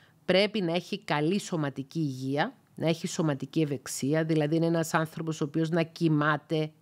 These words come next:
επαρκώς και ικανοποιητικά, να φροντίζει την υγεία του σώματος του,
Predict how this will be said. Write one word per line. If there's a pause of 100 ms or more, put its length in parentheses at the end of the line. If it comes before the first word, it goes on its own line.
(100)
επαρκώς
και
ικανοποιητικά, (200)
να
φροντίζει
την
υγεία
του
σώματος
του,